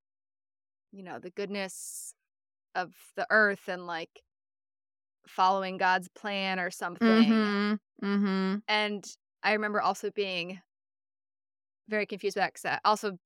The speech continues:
Speaker 1: you know, and obviously you can be a physicist and believe in God or something, um, but I just <laughs> hadn't gotten that vibe yet. <laughs>
Speaker 2: Yeah.
Speaker 1: So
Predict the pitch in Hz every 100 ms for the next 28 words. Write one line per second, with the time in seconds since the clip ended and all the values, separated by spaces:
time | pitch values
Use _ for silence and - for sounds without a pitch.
0 | - 214 170 165 185 185 202 - 185 180
1 | 170 180 180 170 190 175 - 185 - -
2 | 175 180 180 180 180 165 160 175 190 180
3 | 175 165 - 196 190 180 185 - 202 220
4 | 247 - - 294 - 277 233 247 247 -
5 | 233 226 226 208 226 - - _ - 359
6 | - _ _ _ _ - 170 160 151 147
7 | 277 269 254 247